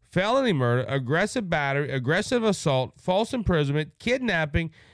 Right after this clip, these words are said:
hindering a nine one one call, and concealing the death of another, U G A Police Chief Jeffrey L. Clark said during the news briefing Friday evening.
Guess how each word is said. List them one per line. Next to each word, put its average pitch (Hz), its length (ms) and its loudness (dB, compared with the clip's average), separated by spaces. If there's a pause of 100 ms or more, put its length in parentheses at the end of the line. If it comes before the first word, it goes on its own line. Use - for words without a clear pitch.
(140)
hindering 240 540 0
a 160 120 -2
nine 185 340 0
one 220 220 0
one 233 180 0
call, 143 320 2
and 151 200 -4
concealing 233 680 -2 (400)
the 156 100 2
death 170 480 0
of 151 140 -4
another, 156 500 2
U 127 320 -2
G 185 280 -4
A 180 160 -2
Police 226 380 0
Chief 143 440 -4 (300)
Jeffrey 202 440 0
L. 196 160 2
Clark 156 380 0
said 165 300 -2
during 165 300 0
the 240 60 -2
news 165 320 2
briefing 139 380 0
Friday 143 500 -2
evening. 202 600 -4